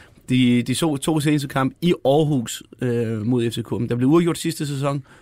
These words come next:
og forrige sæson, der taber de et nul, hvor Federico Santander, øh, laver et mål. Altså, men den kamp, det var en nul nul kamp, hvor der så bare faldt en vinder.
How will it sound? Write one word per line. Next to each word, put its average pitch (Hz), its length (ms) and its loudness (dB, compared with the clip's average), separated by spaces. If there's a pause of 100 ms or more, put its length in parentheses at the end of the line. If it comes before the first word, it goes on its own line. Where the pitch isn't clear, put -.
og 123 120 -6
forrige 135 220 0
sæson, 127 240 -2
der 131 120 -4 (240)
taber 139 240 0
de 135 120 2
et 127 100 2
nul, 123 160 0
hvor 120 240 0
Federico 117 380 -4
Santander, 110 520 -2 (520)
øh, 113 120 2
laver 113 240 4
et 107 60 0
mål. 113 260 0
Altså, 117 180 -4
men 110 160 0
den 123 140 0
kamp, 113 300 -2
det 117 140 -2
var 104 280 -2 (120)
en 113 160 2
nul 117 160 4
nul 110 180 0
kamp, 104 240 -4
hvor 113 120 -4
der 104 80 -4
så 110 100 -6
bare 95 140 -6 (140)
faldt 107 160 -2
en 95 140 -4
vinder. 67 200 -8